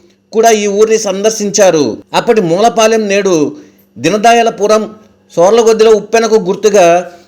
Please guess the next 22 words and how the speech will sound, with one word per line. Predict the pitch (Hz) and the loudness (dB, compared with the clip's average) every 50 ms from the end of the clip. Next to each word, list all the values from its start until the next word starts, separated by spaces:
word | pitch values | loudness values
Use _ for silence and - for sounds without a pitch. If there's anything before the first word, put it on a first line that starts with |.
| - | -6
ఈ | - 226 214 | -4 -4 -2
గ్రామ | 175 185 190 202 220 | 0 0 0 0 0
ప్రజలు | 226 175 220 220 214 214 214 | -2 0 0 0 2 0 0
ప్రతి | 214 196 190 170 208 | 0 0 -2 -2 0
ఏటా | 220 226 226 220 220 208 | 0 0 0 2 0 0
నవంబర్ | 202 190 185 185 208 214 220 220 233 233 226 - | 0 0 -2 -2 -2 -2 0 0 0 0 -2 -2
పంతొమ్మిదిన | 190 190 196 180 214 214 214 208 196 180 170 170 185 180 - - - - _ _ - | -4 -4 0 0 0 0 2 0 0 2 0 0 -2 -4 -10 -18 -20 -20 _ _ -6
సంబరాలు | - 190 185 202 220 233 240 233 220 | -4 -2 0 0 2 2 2 2 0
చేసుకుంటూ | - 180 208 214 208 - 202 208 202 170 185 180 175 175 175 175 - _ _ _ - 117 | 0 0 -2 -2 -2 -2 -4 -4 -2 -2 0 0 0 -2 -4 -6 -14 _ _ _ -6 -2
యువకులకు | 143 180 202 214 233 240 226 - 220 220 - - | -2 0 0 0 0 0 0 2 2 0 0 0
ఆటల | 156 170 185 202 220 220 | -2 -2 0 0 0 -2
పోటీలు, | - - 190 208 196 196 208 202 196 196 196 196 196 - - _ _ - | -2 0 -2 -2 0 2 0 0 0 0 -2 -2 -6 -8 -18 _ _ -6
రకరకాల | - 143 160 - 208 208 202 202 202 196 190 180 | -4 -2 -2 0 0 -2 -2 0 0 0 0 -2
కార్యక్రమాలు | - - 185 202 226 220 214 220 214 214 214 208 202 208 | -2 0 0 0 0 0 -2 -4 -2 -2 -2 -2 -2 -4
నిర్వహిస్తూ | 202 180 175 190 208 214 214 208 - - 202 185 170 170 175 175 175 - _ _ _ _ _ - | -2 -2 0 0 0 0 -2 -4 -4 -4 0 2 4 4 2 0 -2 -12 _ _ _ _ _ -8
తమ | 202 214 208 | -4 -4 -4
సంతాపం | - 208 190 190 190 220 220 220 214 226 220 | -4 -2 -4 -4 0 0 0 2 2 0 -2
తెలియజేస్తారు. | 175 190 190 202 208 185 202 190 - - 196 185 165 156 135 113 101 - - - _ _ - - | -2 -2 -2 -2 0 2 0 0 0 2 0 2 2 0 -2 -4 -6 -10 -16 -20 _ _ -8 -4
ఆనాటి | 160 185 185 196 214 220 214 220 | -2 -2 0 0 0 0 2 0
ఉప్పెన | 220 220 - 226 226 214 | 0 0 0 -2 0 2
గురించి | 220 214 220 214 - 196 190 175 175 180 180 175 - - _ _ _ _ _ - | 2 2 0 0 -2 -2 0 0 0 0 -2 -6 -14 -20 _ _ _ _ _ -6
సోర్లగోదిలోనే | 160 165 180 202 220 226 208 214 220 202 214 214 214 214 202 190 170 139 - | -4 -2 0 0 0 2 2 2 2 2 2 0 0 0 2 0 0 0 -2